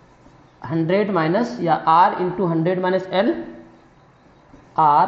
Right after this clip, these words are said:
into hundred minus L, ये यहाँ, यहाँ गुणा कर दिया, एस यहाँ चला गया और ये L यहाँ इसके बटे में आ जाता है, ये,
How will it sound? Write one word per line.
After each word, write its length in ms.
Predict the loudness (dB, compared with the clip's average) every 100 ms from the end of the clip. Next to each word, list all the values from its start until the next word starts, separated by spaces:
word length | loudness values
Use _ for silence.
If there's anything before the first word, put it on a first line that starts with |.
| -2 -6
into 360 | -6 -4 -4 -6 -10 -18
hundred 460 | -6 -4 -2 -2 -2
minus 360 | -2 -2 -4 -4 -8 -2
L, 180 | 0 0
ये 160 | 0
यहाँ, 500 | 0 0 -2 -4 -10 -8
यहाँ 220 | -4 -2
गुणा 160 | 0 2
कर 120 | 0
दिया, 260 | 2 2 0 -8 -16 -20 -12 2
एस 200 | 2 2
यहाँ 200 | 0 2
चला 240 | 2 4 4
गया 220 | 2 0 -4 -16 -12 -4
और 100 | 0
ये 220 | 0 0
L 120 | 0 2
यहाँ 180 | 2
इसके 200 | 0 0
बटे 220 | -2 0 0
में 100 | 2
आ 60 |
जाता 240 | 0 -2 -4
है, 260 | -4 -14 -20 -20 -12
ये, 140 | -10